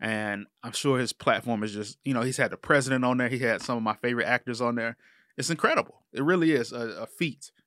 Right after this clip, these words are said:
He should be awarded for that, some, and just for the success of it. But it's just another podcast. There's n-, when I listen to his show, there's no difference between,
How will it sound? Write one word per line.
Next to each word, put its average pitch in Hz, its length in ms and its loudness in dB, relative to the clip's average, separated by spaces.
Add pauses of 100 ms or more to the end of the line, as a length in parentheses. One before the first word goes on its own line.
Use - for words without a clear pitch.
(100)
He 135 100 -4
should 131 160 -6
be 127 80 -2
awarded 123 340 2
for 117 100 -6
that, 90 260 -8
some, 117 260 -6 (280)
and 113 220 -8 (100)
just 127 260 -4
for 104 360 0 (220)
the 101 60 -10
success - 480 -2
of 87 160 -4
it. - 100 -20 (640)
But 160 120 4
it's 160 120 -2
just 202 160 0
another 165 220 0
podcast. 147 580 -2 (220)
There's 135 180 0
n-, 151 100 -8
when 147 120 2
I 170 80 6
listen 180 280 2
to - 120 2
his 143 140 2
show, 131 340 2 (380)
there's 135 160 2
no 147 180 6
difference 139 360 2
between, 113 680 -2